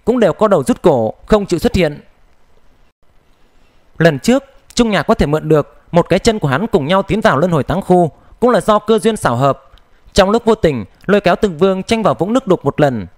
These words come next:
Sau lần đấy, Tương Vương đã không ngừng đấm ngực dậm chân, ảo não không thôi. Lần này, hắn có thể mời Tương Vương xuất thủ hay sao?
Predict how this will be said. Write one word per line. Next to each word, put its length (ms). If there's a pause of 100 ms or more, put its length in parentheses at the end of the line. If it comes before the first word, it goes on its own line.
(240)
Sau 180
lần 180
đấy, 260 (300)
Tương 180
Vương 200
đã 120
không 160
ngừng 240 (160)
đấm 200
ngực 160
dậm 180
chân, 260 (180)
ảo 200
não 140
không 180
thôi. 300 (720)
Lần 200
này, 260 (220)
hắn 180
có 60
thể 140
mời 200
Tương 200
Vương 140
xuất 160
thủ 100
hay 120
sao? 360